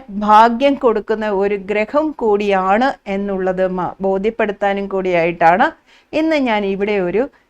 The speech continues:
ഗ്രഹനില ഇവിടെ അവതരിപ്പിച്ചത്. ഇത്, ആം, ഇപ്പോഴും ആ ശനിദശ തീർന്നിട്ടില്ലാത്ത ആ വ്യക്തിയുടെ അവസ്ഥ വളരെ വളരെ പുന-, മുന്നോട്ട് തന്നെ പുരോഗമതിയുടെ വളരെ ഉന്നതിയിൽ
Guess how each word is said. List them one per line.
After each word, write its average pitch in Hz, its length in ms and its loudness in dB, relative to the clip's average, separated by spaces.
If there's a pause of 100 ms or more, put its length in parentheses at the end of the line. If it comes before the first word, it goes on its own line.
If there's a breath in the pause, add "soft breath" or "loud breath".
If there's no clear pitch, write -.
ഗ്രഹനില 196 480 -2
ഇവിടെ 170 220 0
അവതരിപ്പിച്ചത്. 175 800 0 (340 soft breath)
ഇത്, 330 300 0 (280)
ആം, 190 320 0 (420)
ഇപ്പോഴും 254 680 4
ആ 247 200 6
ശനിദശ 233 600 2
തീർന്നിട്ടില്ലാത്ത 247 1080 2 (180)
ആ 208 140 6
വ്യക്തിയുടെ 214 720 0 (160)
അവസ്ഥ 214 380 0 (500 soft breath)
വളരെ 214 380 6
വളരെ 285 380 4
പുന-, 220 320 -4
മുന്നോട്ട് 254 720 0
തന്നെ 220 220 -2
പുരോഗമതിയുടെ 226 960 0
വളരെ 220 600 2 (180)
ഉന്നതിയിൽ 226 520 -2